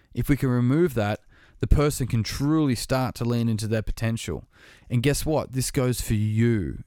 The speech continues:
If you can provide a safe environment for you, if you choose to be responsible for your safety, right? It's absolutely crucial, because then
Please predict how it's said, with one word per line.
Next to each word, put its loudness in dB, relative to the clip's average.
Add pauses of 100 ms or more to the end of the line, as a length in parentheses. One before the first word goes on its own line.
(140)
If -4
you 2
can -2
provide 0
a -2
safe -2
environment -2 (260)
for -6
you, 2
if -6
you 0
choose 0
to -8 (140)
be 0
responsible -4 (280)
for -4
your 2
safety, -8 (380)
right? -4 (840)
It's -12 (140)
absolutely 0
crucial, -2
because -4
then 0